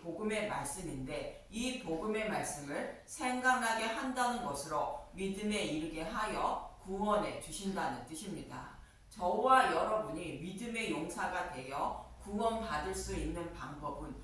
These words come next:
오직 이 방법 하나밖에 없다는 것을 잊지 마시길 바랍니다. 그래서 예수님은 마지막 만찬에서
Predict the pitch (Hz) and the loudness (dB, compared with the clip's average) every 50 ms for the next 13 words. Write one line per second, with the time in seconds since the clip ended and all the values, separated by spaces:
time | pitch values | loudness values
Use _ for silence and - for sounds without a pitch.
0 | - - - - 190 190 208 214 220 226 - 156 151 - - - 165 180 196 196 | -14 -16 -10 -4 0 0 2 2 2 0 -2 -4 -6 -8 -10 -10 -6 -2 -2 -2
1 | 190 190 - - 143 143 135 131 147 - - - - - - - - 254 254 262 | -2 -2 -4 -6 -8 -8 -4 -2 0 0 0 -2 -4 -8 -12 -12 -8 -4 0 2
2 | 254 254 - - - - - - - - - - 165 165 160 - - 190 190 180 | 4 4 4 4 2 -2 -4 -4 -6 -6 -4 -2 -2 -2 -2 -2 -2 -2 0 0
3 | 180 175 165 123 127 127 - - 151 160 170 - 190 - - - - 165 185 196 | 0 0 -2 -4 -6 -6 -6 -6 -4 -4 -4 -4 -6 -8 -12 -14 -12 -8 -6 -4
4 | 202 208 - 214 214 208 - - - 165 - - - 165 170 170 - - - 143 | -4 -4 -6 -6 -6 -4 -4 -2 -2 -4 -4 -6 -8 -8 -8 -8 -8 -8 -8 -6
5 | 170 - - - - - - - - - - - - - - - - - - - | -4 -4 -4 -4 -6 -10 -12 -12 -12 -14 -14 -16 -18 -20 -20 -20 -20 -20 -20 -20
6 | - - 269 277 285 285 285 285 277 214 - - - - - 233 233 233 233 233 | -10 -4 2 6 6 8 8 8 6 6 4 4 2 2 0 0 0 0 0 0
7 | 226 214 214 - - - 190 185 190 190 190 185 - - - - - - - 185 | 0 2 4 4 4 4 2 0 0 0 0 0 0 0 -2 -2 -2 -4 -4 -4
8 | - - - - - 160 156 - - - - | -4 -4 -4 -6 -6 -4 -4 -4 -4 -4 -8